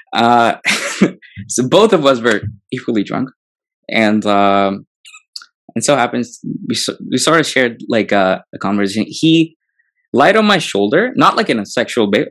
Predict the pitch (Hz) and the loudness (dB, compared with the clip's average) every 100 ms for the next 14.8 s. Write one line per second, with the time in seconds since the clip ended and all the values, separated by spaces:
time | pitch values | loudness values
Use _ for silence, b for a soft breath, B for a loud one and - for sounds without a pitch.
0 | _ - 117 123 - 127 123 120 120 - | _ -8 0 0 2 0 2 2 2 -2
1 | - 101 - 101 98 - 101 139 104 98 | -6 -4 0 -2 -2 -4 -2 0 0 -2
2 | - _ - 107 113 101 110 113 110 104 | -12 _ -4 -2 -2 -2 -2 0 2 0
3 | - - - 101 101 98 95 110 101 98 | -4 -8 -4 -2 0 -2 -4 -4 -4 -4
4 | 101 104 98 95 - _ _ _ _ - | -6 -2 0 0 -2 _ _ _ _ 0
5 | 113 110 - - 107 98 - 107 101 - | 2 2 0 -2 -2 -2 0 2 2 0
6 | 104 123 131 120 101 95 110 110 117 113 | 0 2 2 0 -4 -4 -4 -2 0 0
7 | 113 104 95 - 104 98 - 131 120 120 | 0 -2 -4 -2 -6 -4 0 2 4 2
8 | 117 98 95 120 _ _ _ 101 113 123 | -2 -4 -4 -8 _ _ _ -2 0 2
9 | 123 113 104 104 - 113 110 104 104 104 | 0 0 -2 -2 -2 -2 0 0 0 -2
10 | - 98 - 123 123 123 _ B B _ | -4 -6 -2 0 0 -4 _ B B _
11 | _ - - 95 92 87 - - - _ | _ -10 -8 -6 -6 -6 -8 -10 -18 _
12 | _ _ _ _ _ _ _ _ _ _ | _ _ _ _ _ _ _ _ _ _
13 | _ _ - 117 127 175 190 196 165 151 | _ _ -4 0 2 2 2 2 2 0
14 | 143 - 147 - - 95 117 170 | -2 -2 -4 -4 -4 -2 -2 -4